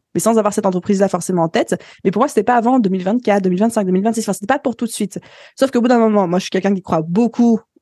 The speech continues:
aux synchronicités. Je ne crois absolument pas au hasard. Et quand moi, j'ai ça dans ma vision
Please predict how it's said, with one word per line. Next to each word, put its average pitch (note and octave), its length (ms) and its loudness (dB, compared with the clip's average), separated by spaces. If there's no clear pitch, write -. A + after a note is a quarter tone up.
aux F#3+ 80 0
synchronicités. F#3 680 0
Je A3+ 80 0
ne E3+ 60 -2
crois F3 280 -2
absolument G3+ 520 -2
pas F#3 160 -2
au D#3 60 0
hasard. G3+ 380 0
Et G3+ 80 2
quand B3+ 180 0
moi, A#3+ 140 2
j'ai A3 100 2
ça C4 140 0
dans B3 100 0
ma A#3 140 0
vision G#3 340 -4